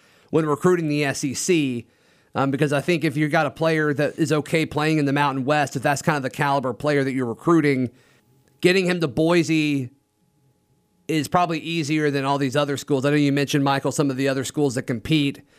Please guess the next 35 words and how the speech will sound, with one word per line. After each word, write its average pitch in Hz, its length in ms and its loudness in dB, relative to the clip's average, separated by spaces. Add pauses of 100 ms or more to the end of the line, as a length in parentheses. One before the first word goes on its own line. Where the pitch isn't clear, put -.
(220)
in 156 100 2
the 156 80 0
Mountain 139 320 0
West, 127 300 -2
but 165 100 2
obviously 156 460 0
just 135 260 -4
the, 156 140 2
the 165 260 -2
recruiting 175 540 0
process 147 560 -2
is 131 80 -6
going 156 180 2
to 143 80 -2
look 131 180 -8
so 165 360 0
much 120 280 -4
different. 127 440 -4 (320)
Can 170 160 2
he 185 100 2
adapt? 180 560 -2
How 165 160 0
long 180 160 2
is 147 80 -2
it 156 60 -6
gonna 160 160 0
take 175 220 0
him 160 100 2
to 151 80 -2
get 165 140 0
to 151 60 -12
that 135 240 -2
point? 107 300 -8 (480)
I 180 160 2
would, 220 320 0